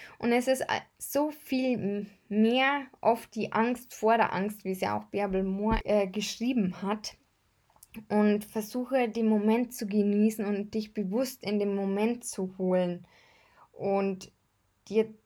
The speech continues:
bewusst zu machen, hey, es gibt gra-, gar, gar keinen Grund, Angst zu haben. Angst zu haben,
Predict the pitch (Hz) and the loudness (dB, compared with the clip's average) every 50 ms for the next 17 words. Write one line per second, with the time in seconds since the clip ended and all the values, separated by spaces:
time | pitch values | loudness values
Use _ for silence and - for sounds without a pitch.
0 | _ _ _ - 214 202 214 240 226 - - - 240 233 226 220 220 220 - 226 | _ _ _ -6 -6 -4 -4 -6 -8 -8 -6 -4 -2 0 0 -2 -2 -2 -4 -4
1 | 220 208 220 269 269 247 202 - - 220 214 - - 277 269 - - - 254 233 | -4 -2 -2 0 0 0 0 -2 -4 -6 -8 -6 -8 -8 -8 -8 -6 -2 0 2
2 | 226 202 202 196 202 - 196 196 202 190 190 - - _ - 196 202 214 214 214 | 2 2 2 0 -2 -4 -2 -2 -2 -2 -4 -8 -14 _ -6 -4 -4 -4 -4 -4
3 | - 214 214 208 202 196 190 190 - 196 202 208 220 226 220 220 220 214 - - | -4 -2 0 0 0 0 -2 -2 -4 -4 0 2 4 4 4 4 2 0 -4 -10
4 | - _ _ _ _ - - 214 226 254 254 262 - - - - 226 226 214 208 | -18 _ _ _ _ -8 -4 -2 -2 -2 -4 -6 -12 -16 -6 -4 -4 -2 -2 0
5 | 196 196 208 208 220 - - 208 208 214 214 _ _ _ _ _ _ _ _ _ | 0 0 0 0 -4 -8 -12 -12 -14 -16 -18 _ _ _ _ _ _ _ _ _
6 | _ _ _ _ - 214 233 240 240 - - - 240 220 214 220 - 202 214 214 | _ _ _ _ -6 -4 -4 -4 -4 -6 -10 -8 -8 -8 -6 -8 -8 -2 0 2
7 | 214 214 208 214 208 208 214 214 - | 2 4 4 2 0 0 -2 -4 -4